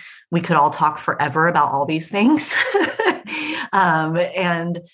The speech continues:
it's just so beautiful to have a community of women, um, who get it, right? So we all know we're not alone. And every single way that we're dealing with it, I love what Jackie said. It's like, okay, some days I'm like,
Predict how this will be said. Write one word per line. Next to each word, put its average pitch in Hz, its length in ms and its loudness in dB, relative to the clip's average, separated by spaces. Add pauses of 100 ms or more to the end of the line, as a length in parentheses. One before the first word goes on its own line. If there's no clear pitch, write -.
(280)
it's 226 200 -2
just 262 200 2
so 220 120 4
beautiful 175 520 -2
to 185 80 -6
have 156 220 -2
a 156 40 -6
community 160 480 -2
of 143 100 -8
women, 143 460 -4 (300)
um, 160 180 -2
who 196 160 2
get 196 200 2
it, - 200 -2 (440)
right? 185 240 0
So 175 160 2
we 170 140 2
all 165 160 2
know 175 200 2
we're 170 140 -2
not 156 240 0
alone. 156 480 -8 (360)
And 170 120 0
every 196 280 2
single 208 440 0
way 170 300 2
that 185 160 -2
we're 170 160 -2
dealing 175 400 -4
with 208 240 -6
it, 233 200 -2
I 175 80 -2
love 175 200 2
what 185 120 0
Jackie 165 300 -4
said. 170 200 -2
It's 156 120 -8
like, 139 140 -4
okay, 165 260 -2
some 277 320 0
days 330 320 0
I'm 254 120 -4
like, 240 200 -8